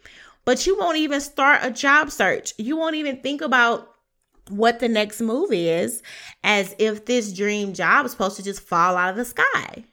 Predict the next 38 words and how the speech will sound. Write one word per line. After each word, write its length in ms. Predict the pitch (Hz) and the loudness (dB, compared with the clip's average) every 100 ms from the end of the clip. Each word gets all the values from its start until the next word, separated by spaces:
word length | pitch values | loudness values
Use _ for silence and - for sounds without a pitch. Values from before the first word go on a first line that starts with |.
| - | -4
right? 320 | 175 233 - | 0 0 0
So 120 | 262 | -6
start 200 | 240 302 | 0 2
asking 340 | 247 302 - 427 | 2 0 -2 -4
yourself, 420 | 339 - 180 175 - - - 175 | -2 0 0 -2 -8 -20 -16 -8
do 360 | 170 262 330 | 0 0 2
my, 600 | 320 262 240 233 226 214 - | 2 4 6 6 6 4 0
the 200 | 196 - | -2 0
actions 840 | 202 247 285 - 196 165 156 180 - | 2 2 2 -4 -4 -4 -4 -8 -6
align 640 | 185 175 185 220 247 277 208 | -6 -4 0 2 2 0 0
with 300 | 180 185 - | 0 0 -4
what 120 | 170 | -2
I 140 | 160 226 | 0 -2
say 460 | - 147 147 190 - - - | -4 -4 -2 -6 -8 -20 -6
that 120 | 180 | 0
I 120 | 196 196 | 2 2
want? 320 | 202 262 - | 2 2 0
And 120 | 185 | -4
if 120 | 196 190 | -4 -4
they 160 | 180 | -6
do 460 | 175 160 190 320 440 | -6 -4 -2 -2 0
not 220 | 285 175 | 0 0
align, 720 | 160 139 143 139 139 165 233 247 - - - | -2 -4 -4 -4 -6 -6 -8 -10 -20 -20 -8
that 180 | 170 170 | -4 -2
is 140 | 180 | -2
a 80 | 214 | -2
red 300 | 165 160 185 | -2 -2 -4
flag 440 | - 151 143 156 | -4 -4 -4 -4
that, 120 | 165 170 | -6 -4
hey, 360 | 175 170 165 - - - _ | -2 -2 -4 -10 -20 -20 _
I 280 | 185 247 330 | 0 2 0
am 340 | 277 294 294 269 - _ | 0 0 0 -2 -10 _
putting 360 | - 302 311 311 | -4 -2 0 2
this 240 | 240 226 - | 2 0 0
off 320 | 180 185 185 185 | 0 2 0 -4
for 240 | - 196 | -6 -6
some 440 | 190 - 202 196 | -6 -2 0 0
reason. 680 | 180 180 170 160 123 123 - | -2 -2 -2 -4 -8 -10 -14